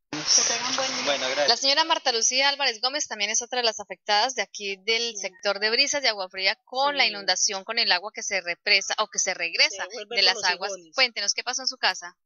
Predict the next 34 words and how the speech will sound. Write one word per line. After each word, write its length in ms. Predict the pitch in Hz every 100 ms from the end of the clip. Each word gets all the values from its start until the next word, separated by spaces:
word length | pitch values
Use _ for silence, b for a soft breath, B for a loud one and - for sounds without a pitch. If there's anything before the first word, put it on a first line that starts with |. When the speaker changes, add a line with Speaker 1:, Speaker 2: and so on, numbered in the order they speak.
| _ -
Speaker 1:
Hoy 240 | 196 214
se 100 | 233
devolvió 420 | 247 220 208 202
el 60 | 220
agua 200 | 226 233
por 140 | 220 208
los 120 | 190
sijones 540 | 180 208 262 262 233
y 40 | 220
esa 220 | 214 208
agua, 160 | 208
eso 160 | 208 220
huele 280 | 202 208 208
muy 220 | 226 240
a 80 | 214
feo, 240 | 202 202
esa 180 | 196 190
agua. 240 | 180 180 - B B
Y 80 | 233
eso 160 | 208 240
nos 160 | 226 -
está 140 | 196
perjudicando 640 | 220 220 196 190 190 208 220
a 60 |
todos. 520 | - 311 415 247 - _ _ _ _ _ -
Eso 300 | 208 233 226
no, 220 | 240 233
eso 220 | 208 226
está 160 | 220 226
muy 260 | 240 269
aburrida 380 | 254 233 208 220
por 140 | 220
ese 160 | 196 208
problema. 520 | 202 190 190 185 170